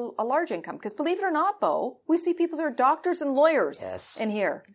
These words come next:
Speaker 2: Yeah,
Speaker 1: And we
Speaker 2: yeah.
Speaker 1: see people on social assistance. And I can tell you, some of the people on social assistance are better at budgeting and better at managing the money than the doctors and lawyers.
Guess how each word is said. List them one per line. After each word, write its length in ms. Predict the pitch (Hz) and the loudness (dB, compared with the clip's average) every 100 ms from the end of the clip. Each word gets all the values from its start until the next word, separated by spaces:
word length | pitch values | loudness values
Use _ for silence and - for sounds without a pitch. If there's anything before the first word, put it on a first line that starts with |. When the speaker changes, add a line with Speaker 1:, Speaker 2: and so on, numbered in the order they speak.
| _ - | _ -8
Speaker 2:
Yeah, 280 | 117 117 120 | -2 0 2
Speaker 1:
And 100 | 240 | 2
we 60 | 247 | 0
Speaker 2:
yeah. 60 | |
Speaker 1:
see 200 | 277 277 | 2 -2
people 260 | 269 294 262 | 0 -2 0
on 60 | 254 | 0
social 300 | 269 254 262 | 0 -2 -4
assistance. 440 | 262 277 202 175 | -2 -4 -4 -6
And 80 | 196 | -4
I 60 | |
can 80 | 220 | -4
tell 140 | 247 311 | -2 -2
you, 60 | |
some 180 | 269 277 | 0 -4
of 40 | |
the 60 | 277 | -4
people 140 | 285 262 | -4 -4
on 80 | |
social 300 | 240 254 247 | -4 -6 -6
assistance 420 | 233 - 240 254 208 | -6 -4 -6 -6 -6
are 100 | 165 | -4
better 320 | 208 233 269 | 0 0 0
at 140 | 233 | 0
budgeting 440 | 214 214 233 226 175 | -2 -2 -6 -8 -10
and 100 | 175 | -2
better 220 | 208 277 | 0 0
at 80 | 254 | -4
managing 340 | 220 214 208 | -6 -6 -6
the 60 | 196 | -6
money 260 | 175 185 | -6 -6
than 160 | 185 180 | -8 -6
the 80 | 170 | -4
doctors 380 | 175 165 170 170 | -4 -4 -8 -10
and 100 | 160 | -8
lawyers. 320 | 160 147 | -8 -10